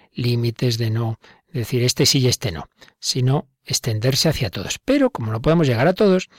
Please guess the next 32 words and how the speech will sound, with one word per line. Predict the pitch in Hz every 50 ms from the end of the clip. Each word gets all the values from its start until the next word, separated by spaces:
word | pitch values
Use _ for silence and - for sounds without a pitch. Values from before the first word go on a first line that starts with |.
| - - _ _ _ _ -
dice, | - 123 123 120 - - 110
ha | 113
de | 135
extenderse | 160 - - 202 185 180 180 208 185 - -
especialmente | 131 - - - 107 - - 160 170 185 185 190 185 180 - 180
con | 170 170 151
mayor | 143 135 127 123 131 139 147
benignidad | 147 151 165 185 196 208 226 240 233 226 214 190 - -
hacia | - - 170 - 196 202
los | 214 208 190 -
pobres | - - 196 190 196 196 202 202 - _ _ - _ _ _ _ _ _ _ _
y | - 190 165
los | 143 131 113 -
impedidos | 135 120 117 - 123 117 127 190 233 220 190 196 220 - - _ _ _ _ _ _ _ _ _ _ -
por | - 160 156
diversas | 160 185 175 165 165 156 - 185 202 208
debilidades. | 220 202 151 110 110 117 151 180 170 120 113
O | 127
sea | 117 135 139
que | - 117
en | 107
vez | 120 139 143
de | 160 165
preferir, | 156 - 175 165 139 - 156 156 190 190 - _ - - - - _ _ - - -
eh, | 127 123 123 123 120
pues | 127 - 110
a | 123 123
los | 110 113 110
que | - - 117
me | 117 113
caen | - 147 165
mejor, | 170 175 156 - 180 185